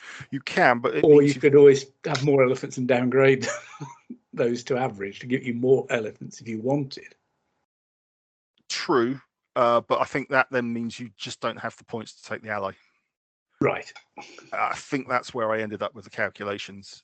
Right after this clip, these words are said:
Speaker 1: Y-, you just, yeah, 'cause you've got the minimum two tribal flex swordsmen
Speaker 2: Yeah.
Speaker 1: that you have to have. I don't think I'm, I think I've got the minimum two archers. Everything else is, you know, a-, a-,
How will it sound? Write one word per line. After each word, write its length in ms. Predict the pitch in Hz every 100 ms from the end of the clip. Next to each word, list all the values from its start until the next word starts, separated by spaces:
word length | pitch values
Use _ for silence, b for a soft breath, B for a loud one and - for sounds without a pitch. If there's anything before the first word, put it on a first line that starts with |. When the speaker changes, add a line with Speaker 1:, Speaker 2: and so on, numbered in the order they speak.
| 120
Speaker 1:
Y-, 100 | 104
you 140 | 113
just, 360 | 104 110 101 - _ _ _ _ _ _ _ _ _
yeah, 120 | 123 113
'cause 200 | 113 98
you've 140 | 110
got 140 | 131
the 80 | -
minimum 560 | 120 127 131 127 120 110
two 280 | - 127 107
tribal 480 | - 123 110 98
flex 520 | - - 98 - - - _ _
swordsmen 440 | - 104 95 -
Speaker 2:
Yeah. 60 | 117
Speaker 1:
that 80 | 117
you 80 | 107
have 220 | 113 -
to 60 | 95
have. 320 | 95 95 92 b b b b -
I 80 | 95
don't 220 | - 113 -
think 180 | 107 101
I'm, 240 | 101 107 -
I 200 | 104 101
think 200 | 120 117
I've 80 |
got 80 | 104
the 60 | 104
minimum 340 | 107 104 104
two 220 | - 107
archers. 420 | 101 - - 101 -
Everything 260 | 117 - 104
else 300 | 98 - -
is, 240 | 92 - _ _ 120
you 80 |
know, 100 | 110 82 _ _ _ _ _ -
a-, 400 | - - -
a-, 60 | 123